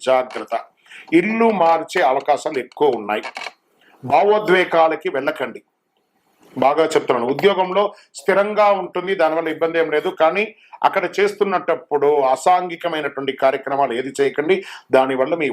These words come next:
ఉద్యోగం కూడా వెళ్ళే అవకాశాలు ఉంటాయి. జాగ్రత్త, జాగ్రత్త, జాగ్రత్త, జాగ్రత్త. మిథున రాశి మిత్రులారా, ఉద్యోగం మనకు కావాలి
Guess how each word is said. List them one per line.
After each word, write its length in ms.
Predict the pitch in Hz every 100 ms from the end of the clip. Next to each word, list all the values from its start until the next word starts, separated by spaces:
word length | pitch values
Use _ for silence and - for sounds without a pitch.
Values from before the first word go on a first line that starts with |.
| 113
ఉద్యోగం 480 | 127 123 175 196 170 143
కూడా 160 | 147 147 110 - - 131
వెళ్ళే 180 | 127 127
అవకాశాలు 460 | 117 123 123 123 123 113
ఉంటాయి. 220 | 139 131 - _ _ 107 101
జాగ్రత్త, 460 | 131 117 120 117 156 - 123
జాగ్రత్త, 480 | 120 - 123 123 90 -
జాగ్రత్త, 500 | 139 147 143 170 165 180 165
జాగ్రత్త. 360 | 170 165 156 143 - - -
మిథున 220 | 147 170
రాశి 200 | 180 165 165
మిత్రులారా, 340 | 165 170 165 175 135
ఉద్యోగం 460 | 135 180 180 185 208 - - _ 143
మనకు 220 | 147 147 139
కావాలి 300 | 143 143 123